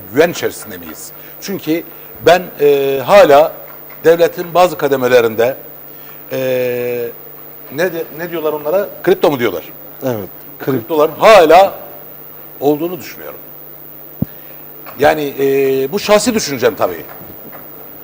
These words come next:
Speaker 1: Ben hala tamamen temizlendiği düşüncesinde değilim. Ha, bunun yanı sıra,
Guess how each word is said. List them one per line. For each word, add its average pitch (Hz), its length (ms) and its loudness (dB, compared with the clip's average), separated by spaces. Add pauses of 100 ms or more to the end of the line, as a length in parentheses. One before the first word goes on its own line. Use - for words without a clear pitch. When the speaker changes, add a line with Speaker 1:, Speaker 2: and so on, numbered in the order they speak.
(420)
Speaker 1:
Ben 156 160 0
hala 180 400 4
tamamen 165 440 0
temizlendiği 151 640 -2
düşüncesinde 147 640 -4
değilim. 233 280 -2 (1300)
Ha, 208 200 6 (140)
bunun 226 180 2
yanı 196 220 2
sıra, 107 280 0